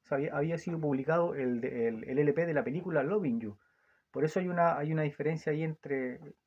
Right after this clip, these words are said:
te-, tres y cuatro, pero es de los primeros de El Rey. Y, eh, fue grabado, eh, en los estudios de Radio Recorders en Hollywood.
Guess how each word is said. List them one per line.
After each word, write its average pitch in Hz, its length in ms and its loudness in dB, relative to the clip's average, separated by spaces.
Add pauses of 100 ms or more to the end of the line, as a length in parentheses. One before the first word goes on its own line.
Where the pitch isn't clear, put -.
(120)
te-, - 200 -8
tres 151 220 4
y - 20 0
cuatro, 127 320 4
pero 127 320 -2
es 147 280 -4
de 135 140 4
los 127 140 2
primeros 170 500 2
de 147 320 2
El 127 120 0
Rey. 113 360 4 (680)
Y, 190 260 4
eh, 151 500 10
fue 185 200 4
grabado, 180 800 8
eh, 151 240 4
en 147 60 0
los 143 160 2
estudios 180 420 0
de 151 140 8
Radio 165 380 4
Recorders 214 680 2
en 170 280 -4 (220)
Hollywood. 113 460 2